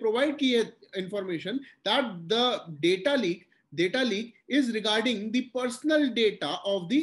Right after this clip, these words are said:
airline's passenger, ठीक है, personal data of the airline's passenger and the data has been leaked from the stored data in between the time period of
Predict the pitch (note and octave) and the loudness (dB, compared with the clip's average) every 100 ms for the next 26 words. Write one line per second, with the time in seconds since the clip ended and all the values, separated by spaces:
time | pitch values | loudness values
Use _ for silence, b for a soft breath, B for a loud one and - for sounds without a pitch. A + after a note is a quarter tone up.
0 | A#3 G3+ F#3 G3 A#3+ - E3+ - C#3+ A#2 | 2 -2 0 -4 -6 -8 -12 -10 -10 -12
1 | - _ b b - C#3+ C4+ C#4+ - - | -16 _ b b -8 0 0 0 -10 -6
2 | F#3+ B3+ A#3 G#3+ G#3+ G3 F3+ D3+ C#3 F3 | -2 0 2 0 0 -2 0 -2 -2 -4
3 | F3+ E3 F#3 B3+ C#4+ B B F3+ A3+ F#3+ | -8 -8 -2 0 -2 B B -4 0 2
4 | A3 A3 D4 B3 G3+ A3+ G#3 F3+ F3+ - | 2 4 2 0 -2 -2 -2 -4 -6 -16
5 | - G#3+ B3+ B3+ F3 G3+ - A3+ B3 F#3+ | -6 -2 0 -2 -4 -4 -4 -2 -2 -2
6 | E3+ - F3+ - b b _ - A#3 A3+ | -4 -2 -8 -8 b b _ 0 0 0
7 | G#3+ A#3 G#3+ G#3 A3+ A#3 A3+ E3+ D#3+ | -4 -4 -4 -2 -2 -2 -2 -2 -2